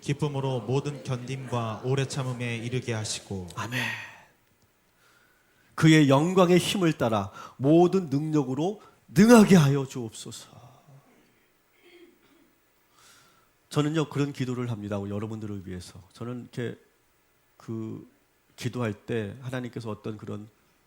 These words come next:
Speaker 2: 어, 영상을 보여주시거든요. 근데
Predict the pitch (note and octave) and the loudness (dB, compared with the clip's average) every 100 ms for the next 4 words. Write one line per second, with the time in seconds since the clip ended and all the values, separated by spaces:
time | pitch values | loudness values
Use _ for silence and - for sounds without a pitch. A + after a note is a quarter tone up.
0 | _ _ _ - F#2+ F#2 A2 C3+ D#3+ D#3 | _ _ _ -16 -12 -6 -2 0 0 -2
1 | D3+ - A2+ G2 F#2+ - - - F#2+ D3+ | -2 -4 -6 -8 -12 -16 -16 -18 -18 -18
2 | - A2+ C3+ B2+ | -18 -12 -8 -8